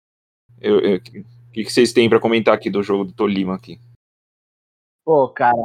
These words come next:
Speaker 1: Vocês gritaram "Fora Tite"?
Speaker 2: Não, não, não. Eu acho que, tipo assim, é, esse jogo mostrou que o Corinthians, ele precisava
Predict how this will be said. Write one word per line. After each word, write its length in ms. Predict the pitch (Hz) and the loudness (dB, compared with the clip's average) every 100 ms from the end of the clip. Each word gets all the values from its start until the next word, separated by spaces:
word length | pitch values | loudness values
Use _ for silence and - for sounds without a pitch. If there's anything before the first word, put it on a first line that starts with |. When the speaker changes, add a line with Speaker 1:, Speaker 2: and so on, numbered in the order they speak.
| 110 | -4
Speaker 1:
Vocês 160 | 107 131 | -2 0
gritaram 400 | 139 147 147 139 - | 2 4 4 2 -2
"Fora 180 | 131 117 | 0 0
Tite"? 480 | - 160 127 110 123 | 0 -4 -6 -8 -4
Speaker 2:
Não, 240 | 117 104 - - | -4 -4 -8 -6
não, 380 | 120 117 101 - | 0 0 -2 -8
não. 340 | 107 98 95 _ _ | -10 -10 -10 _ _
Eu 120 | 127 151 | 2 4
acho 260 | 175 208 | 4 -2
que, 120 | 190 | -6
tipo 180 | 185 185 | -4 -2
assim, 420 | 190 - 147 120 - | -4 -4 -8 -8 -4
é, 480 | 135 127 123 123 139 | 0 4 4 2 0
esse 240 | 160 196 | -2 -4
jogo 720 | 135 135 170 202 160 113 110 _ 131 123 | -2 2 4 4 0 -10 -12 _ -8 -4
mostrou 480 | 139 135 147 156 | -4 -4 -4 -4
que 180 | 156 - | -4 -6
o 380 | 160 160 151 135 | -4 -4 -4 -4
Corinthians, 540 | - 131 135 - 151 147 | -4 -6 -6 -8 -6 -4
ele 360 | 147 147 139 127 | -2 -2 -4 -6
precisava 800 | 139 135 139 135 131 147 160 | -10 -12 -8 0 2 2 -2